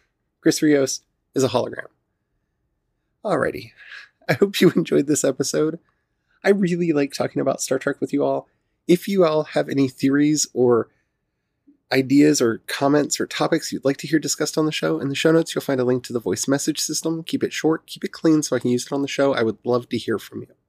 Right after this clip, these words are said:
If you'd rather hit me up on social media, I am C E Dorset on both Twitter and Instagram, and you can find links to everything that I do over at project shadow dot com. And if you haven't already subscribed or rated the podcast, please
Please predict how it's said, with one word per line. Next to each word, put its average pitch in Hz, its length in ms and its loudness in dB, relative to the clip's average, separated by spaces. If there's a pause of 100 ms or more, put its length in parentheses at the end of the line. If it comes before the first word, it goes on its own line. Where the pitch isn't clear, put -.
(800)
If 139 80 0
you'd 147 100 2
rather 151 180 2
hit 156 140 0
me 151 120 2
up 147 160 -2
on 131 140 0
social 139 280 0
media, 175 300 4
I 123 80 -2
am 113 140 0
C - 140 -2
E 120 100 -2
Dorset 151 340 -2
on 135 120 -2
both - 160 -12
Twitter 160 300 2
and - 200 -4
Instagram, 190 540 -4 (480)
and 160 100 6
you 156 60 2
can 156 100 2
find 143 200 2
links 139 200 -2
to - 120 -8
everything 170 340 2
that 156 120 2
I 151 80 4
do 131 320 0
over 113 220 -2
at - 80 -8
project 151 260 -2
shadow 147 320 0 (100)
dot 113 280 -6
com. - 260 -8 (1500)
And 190 60 6
if 180 100 4
you 220 60 6
haven't 262 220 4
already 240 240 0
subscribed 165 720 0 (120)
or 135 460 4 (1600)
rated 156 480 4
the 180 80 -2
podcast, - 600 -6
please 254 400 -6